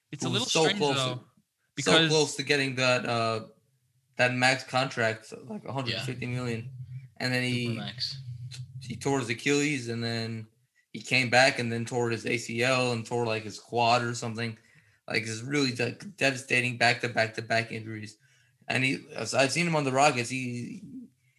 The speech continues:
Speaker 2: he looks kinda washed. Uh, it's, it's sad to say, but it, like, I, I think that, uh, his days are pretty much over.
Speaker 1: Well, there's, um, so apparently he's, so he was released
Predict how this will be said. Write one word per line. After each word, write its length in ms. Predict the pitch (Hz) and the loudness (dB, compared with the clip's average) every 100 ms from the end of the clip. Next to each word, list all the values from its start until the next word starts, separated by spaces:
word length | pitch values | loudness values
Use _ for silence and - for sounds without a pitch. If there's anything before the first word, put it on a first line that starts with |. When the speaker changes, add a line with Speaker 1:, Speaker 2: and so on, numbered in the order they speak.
| _ | _
Speaker 2:
he 180 | - 151 | -2 2
looks 240 | 185 220 - | 2 2 0
kinda 260 | 214 202 | 2 2
washed. 520 | 175 190 160 113 - | 4 6 4 2 -8
Uh, 440 | - 117 113 64 - - - - | -6 -4 -2 -2 -4 -8 -10 -10
it's, 260 | - - | -10 -6
it's 300 | - 135 - - - | -6 -4 -6 -6 -8
sad 340 | - 160 175 - | -2 4 4 4
to 60 | |
say, 260 | 139 160 151 | 0 2 2
but 200 | 120 117 | 2 -2
it, 160 | 127 - _ _ _ _ _ _ _ - | -4 -12 _ _ _ _ _ _ _ -20
like, 200 | - - | -8 -2
I, 280 | - 139 139 | 4 6 6
I 240 | - 127 131 | 4 4 2
think 540 | - - 170 151 - | -4 0 0 0 -2
that, 220 | 139 135 | 2 4
uh, 300 | 131 127 131 | 4 4 4
his 220 | 135 127 123 | 2 -2 2
days 260 | 139 139 | 2 2
are 80 | 123 | -2
pretty 200 | 120 139 | -2 -2
much 200 | 131 120 | -2 -4
over. 400 | 254 120 107 - _ _ _ _ - - - _ - | -6 -6 -10 -14 _ _ _ _ -20 -20 -20 _ -6
Speaker 1:
Well, 140 | 160 | -4
there's, 280 | 160 170 147 | -2 -2 2
um, 320 | 165 160 151 | 6 6 4
so 240 | 139 156 143 | -2 -4 -4
apparently 800 | 131 165 196 196 147 139 135 - _ _ _ _ _ _ _ _ _ _ _ | -6 -4 -4 -4 -6 -6 -6 -14 _ _ _ _ _ _ _ _ _ _ _
he's, 360 | - 151 135 131 | -16 -10 -8 -6
so 140 | 151 | -6
he 140 | 143 151 | -4 -4
was 120 | 151 | -6
released 520 | 147 160 170 - - | -8 -8 -8 -10 -14